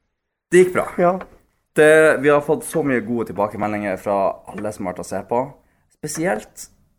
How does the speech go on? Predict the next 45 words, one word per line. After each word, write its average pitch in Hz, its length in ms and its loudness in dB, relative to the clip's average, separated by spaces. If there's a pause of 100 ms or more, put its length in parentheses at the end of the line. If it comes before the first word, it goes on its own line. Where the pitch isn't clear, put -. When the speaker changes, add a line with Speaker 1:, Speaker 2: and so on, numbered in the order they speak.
(500)
Speaker 1:
fra, 123 200 0 (360)
fra 120 220 -4 (280)
når 117 80 -8
vi 110 80 -10
har 107 80 -10
vært 110 160 -16
her 107 140 -10
oppe 92 240 -10 (100)
i, 98 120 -10 (280)
i 104 60 -10
nord. 104 260 -10
Fordi 90 160 -16
der, 113 240 -4
her 127 240 -2
har 123 140 -4
folk 117 180 -12
liksom 101 220 -12
kunnet 92 400 -10 (180)
ta 104 160 -6
kontakt 110 340 -14
med - 120 -18
oss - 120 -20
og - 60 -18
si - 160 -12
at - 160 -20
"Hei, - 140 -18 (100)
vi, - 160 -20 (680)
vi 92 120 -10
likte 104 240 -14
dere". 65 340 -16
Men 62 240 -20
sørpå - 340 -6
så 95 120 -10
er 95 80 -8
det - 80 -18
sånn, 85 100 -16 (480)
det 107 80 -6
var 120 220 2
veldig 110 260 -2
mye 101 200 -4 (960)
offisielle 110 540 -6
folk 82 220 -12
der, 69 160 -14
så 104 80 -16
de, 98 140 -6